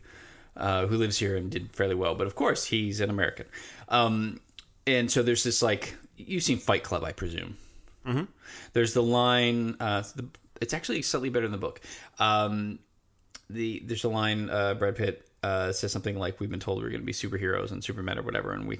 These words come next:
Speaker 1: we're just, we're figuring," I'm paraphrasing heavily, "that we're, you know, we're just figuring out that that's not true, and we're pissed off." And,
Speaker 2: Mm-hmm.
Speaker 1: and I think <laughs> there's an element of that. Like, there's something about, like, everyone come here and you can achieve all of these things, and then, and then if you don't,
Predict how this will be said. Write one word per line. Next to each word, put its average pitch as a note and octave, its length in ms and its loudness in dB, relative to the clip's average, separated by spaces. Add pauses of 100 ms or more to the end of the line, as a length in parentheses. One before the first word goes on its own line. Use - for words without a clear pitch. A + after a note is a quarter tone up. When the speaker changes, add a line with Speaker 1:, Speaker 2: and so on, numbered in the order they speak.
Speaker 1:
we're G#2+ 140 -2
just, G#2 160 -6
we're A#2 80 -2
figuring," B2+ 480 -2
I'm - 100 -10
paraphrasing F2+ 480 0
heavily, F2+ 240 -2 (400)
"that G#2 160 4
we're, G#2 100 2
you G2 140 -2
know, G2 60 0
we're G2+ 100 2
just B2+ 180 0
figuring A#2+ 360 2
out G2 160 -2
that E2+ 100 -6
that's F#2+ 200 0
not G2+ 180 -2
true, F#2 360 0 (320)
and F#2+ 140 -4
we're F2 80 -4
pissed - 360 -4
off." B1+ 380 -10 (580)
And, A#2 180 4
Speaker 2:
Mm-hmm. F#2+ 180 0
Speaker 1:
and A#2 120 0
I A2+ 80 2
think - 260 -4
<laughs> - 60 4
there's B3 180 2
an G#3 80 0
element D#3+ 320 2
of A#2+ 80 -2
that. B2 240 2
Like, C3+ 100 -2
there's B2+ 100 -6
something D3 200 -2
about, B2 180 2
like, A2 180 -2
everyone B2 320 -2
come A2+ 200 -2
here A2 220 0
and G#2+ 120 -4
you G#2 60 -8
can G#2 120 -4
achieve A2+ 340 -4
all A2+ 160 -2
of A#2 100 -6
these A2 180 -8
things, G#2+ 240 -6
and A2+ 120 -8
then, G2+ 200 -8
and A2 160 -6
then G#2+ 280 -6
if - 180 -10
you G#2+ 80 -4
don't, A#2 440 0